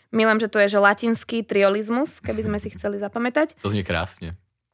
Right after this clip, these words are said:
Speaker 1: No a pochádza, označenie švédska trojka teda vraj údajne pochádza z éry tridsaťročnej vojny,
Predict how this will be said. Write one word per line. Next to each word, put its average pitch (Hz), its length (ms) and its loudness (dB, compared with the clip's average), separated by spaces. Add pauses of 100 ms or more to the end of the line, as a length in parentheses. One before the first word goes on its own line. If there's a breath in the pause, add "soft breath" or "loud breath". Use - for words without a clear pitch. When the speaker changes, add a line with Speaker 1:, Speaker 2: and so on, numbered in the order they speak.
(120)
Speaker 1:
No 226 180 4
a 196 160 2
pochádza, 262 560 4
označenie 262 440 4
švédska 240 380 0
trojka 208 380 2
teda 196 200 0
vraj 233 360 4
údajne 233 400 2
pochádza 208 480 2
z - 140 -12
éry 254 340 4
tridsaťročnej 269 840 2
vojny, 185 680 2